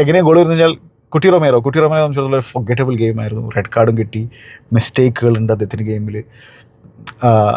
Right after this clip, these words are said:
അപ്പോൾ കുട്ടി റൊമേറോ പാസ് ചെയ്യാൻ ശ്രമിച്ചു, ഡിഫൻസിൽ നിന്ന് പാസ് ചെയ്യാൻ ശ്രമിച്ചു. ഒരു എക്സലന്റ്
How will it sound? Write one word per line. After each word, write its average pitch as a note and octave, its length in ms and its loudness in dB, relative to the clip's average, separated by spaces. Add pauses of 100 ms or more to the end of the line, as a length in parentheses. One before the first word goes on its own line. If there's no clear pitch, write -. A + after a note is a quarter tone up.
(160)
അപ്പോൾ C3 220 0
കുട്ടി D3 140 2
റൊമേറോ D#3 360 4 (1120)
പാസ് C3+ 200 4
ചെയ്യാൻ D3+ 160 -2
ശ്രമിച്ചു, A#2+ 240 -6
ഡിഫൻസിൽ A#2+ 340 -6
നിന്ന് C3+ 120 -10
പാസ് A#2+ 140 0
ചെയ്യാൻ B2 120 -4
ശ്രമിച്ചു. A#2+ 200 -8 (100)
ഒരു E3+ 80 -4 (160)
എക്സലന്റ് E3+ 640 -4